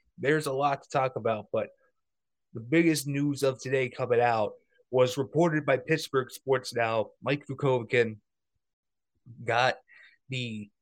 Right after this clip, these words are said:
Jeff Capel buyout figures from a source, confirmed. We now have what the Capel buyout figures are. And in order to fire him after this season, it is reported by Mike Vukovic of Pittsburgh Sports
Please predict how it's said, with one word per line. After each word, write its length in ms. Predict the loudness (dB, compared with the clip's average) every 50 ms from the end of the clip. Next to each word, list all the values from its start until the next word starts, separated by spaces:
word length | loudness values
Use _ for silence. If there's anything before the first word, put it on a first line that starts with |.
| _ _ _ _ _ _ _ _ _ -14 -6
Jeff 280 | -2 0 0 0 0
Capel 380 | 0 2 2 2 2 2 -2 -2
buyout 480 | 2 4 6 6 6 6 4 2 0 -2
figures 640 | -6 -6 -4 -2 -2 -2 -2 -2 -4 -6 -10 -12 -12 -16 _ _ _ _ _ _ _ _ _ _ _
from 160 | 0 2 2
a 60 | 4 4
source, 600 | 4 4 6 6 8 6 6 4 2 -4 -8 -10 _ _ _ _ _ _ _
confirmed. 680 | -14 -14 -8 0 4 6 6 6 6 4 2 0 -4 -8 _ _ _ _
We 140 | -10 -8 -6
now 260 | -4 -4 -2 -4 -4
have 640 | -6 -6 -6 -2 0 0 2 2 0 0 -2 -4 -10 -18 _ _ _ _ _ _ _ _ _ -2
what 180 | -2 -2 -2
the 80 | -2 -4
Capel 320 | -2 -2 -2 0 -2 0
buyout 360 | 2 4 4 6 4 4 2 -2
figures 420 | -4 -6 -6 -6 -6 -4 0 2
are. 340 | 2 2 2 2 -2 -8 -14 _ -20 -20 _ _ _ _ _ -6
And 260 | -6 -6 -6 -8 -10 -8
in 120 | -6 -2 0
order 260 | 2 2 4 2 0
to 220 | -2 -4 -4 -4
fire 440 | -6 -4 -2 0 0 0 2 0 -2
him 240 | -2 -4 -4 -2 -2
after 280 | -2 -4 -4 -4 -6 -4
this 200 | -4 -4 -4 -4
season, 600 | -6 -4 -4 -4 -4 -2 -4 -4 -4 -4 -6 -10 _ _ _ _ _ _ _ -4
it 100 | -4 -2
is 180 | -2 -2 -4 -4
reported 500 | -8 -8 -4 0 2 2 2 2 0 -2
by 140 | -2 -2
Mike 220 | -2 -2 -6 -8 -8
Vukovic 480 | -8 -6 -6 -6 -6 -6 -8 -8 -8
of 80 | -8 -8
Pittsburgh 300 | -12 -14 -12 -10 -12 -12
Sports 280 | -10 -8 -8 -8 -8